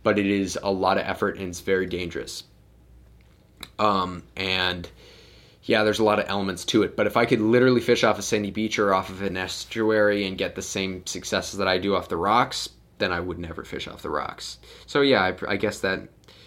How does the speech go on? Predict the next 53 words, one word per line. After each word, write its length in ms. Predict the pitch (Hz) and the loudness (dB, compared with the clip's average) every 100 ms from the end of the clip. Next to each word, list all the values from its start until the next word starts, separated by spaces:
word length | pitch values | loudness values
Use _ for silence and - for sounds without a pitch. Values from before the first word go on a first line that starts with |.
| - - | -20 -6
you 120 | 101 | -2
know, 200 | 92 98 | -2 -2
it 120 | - 107 | -2 0
is 140 | 104 | -2
a 60 | 104 | -2
sacrifice 720 | 95 90 95 95 90 - - - | -2 -2 -2 -2 -2 -6 -10 -8
that 120 | 87 | -4
I 60 | 90 | -2
make 260 | 90 85 - | -4 -6 -8
because 300 | 85 85 82 | -8 -6 -4
there 140 | 80 | -2
are 200 | 80 78 | -2 -8
fish 260 | - 90 - | -8 -6 -4
there. 180 | 87 78 | -4 -2
And 80 | 101 | -2
I 60 | |
feel 160 | 110 143 | 4 4
like 100 | 113 | 4
it's 80 | - | 2
probably 320 | 127 120 107 | 2 4 2
the 100 | 113 | -2
easiest 320 | 101 98 - | -4 -4 -4
structure 440 | - 92 - 90 | -2 -2 -2 -6
to 100 | 85 | -4
learn, 380 | 80 73 73 - - _ _ - - | -4 -6 -8 -14 -20 _ _ -20 -10
I'd 220 | - 92 - | -4 -4 -2
say, 300 | 78 73 - - | -6 -6 -12 -8
just 180 | 104 - | -4 -2
'cause 140 | 95 | -2
it's 260 | 90 - - _ - - - - - - _ _ - - | -4 -8 -14 _ -20 -20 -20 -20 -20 -20 _ _ -20 -8
the 200 | - 92 | -6 -6
easiest 300 | 90 78 - | -6 -6 -6
structure 340 | - - - 55 | -4 -4 -6 -10
to 60 | |
learn, 300 | 55 50 50 - | -10 -10 -12 -12
I 100 | 85 | -12
think, 380 | 87 50 - - - | -10 -10 -12 -18 -8
pretty 180 | - 71 | -6 -4
much. 420 | 62 55 - - - - - - - - - - - - | -6 -8 -12 -14 -18 -20 -20 -20 -20 -18 -20 -20 -12 -2
Um, 400 | 98 92 87 - | 0 0 -4 0
other 240 | 151 170 190 | 2 4 4
than 180 | 160 | 4
probably 420 | 123 143 135 139 107 | 4 4 4 4 2
estuaries, 680 | 107 - 131 127 127 123 107 | 2 4 6 6 6 4 0
which 160 | 101 | 2
are, 260 | 107 107 - | 4 4 2
uh, 200 | 82 - | -4 -4
is 160 | 113 92 | -4 -2
also 380 | 90 92 117 | -2 0 0
fairly 360 | - 113 113 110 | 2 4 4 2
easy 360 | 104 110 120 113 | 0 -2 -2 0
to 100 | 110 | 0
learn, 400 | 117 120 123 | 0 -2 -4